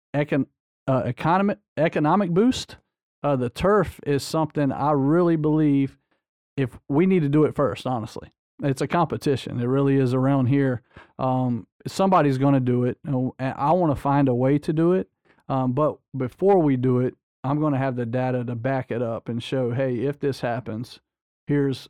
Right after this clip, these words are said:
here's what it will bring into our town." Um, so yes, it, it's something,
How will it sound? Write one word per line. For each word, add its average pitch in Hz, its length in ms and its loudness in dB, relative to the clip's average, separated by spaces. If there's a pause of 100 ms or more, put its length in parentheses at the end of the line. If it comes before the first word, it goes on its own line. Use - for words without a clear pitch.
(120)
here's 151 300 -2
what 135 320 0
it 131 160 0
will 123 400 -2
bring 131 300 0
into 131 340 -2
our 117 160 -4
town." 123 440 -6 (440)
Um, 120 400 -4 (340)
so 131 200 -2
yes, 131 400 0
it, 143 180 0
it's 147 200 -2
something, 156 460 -2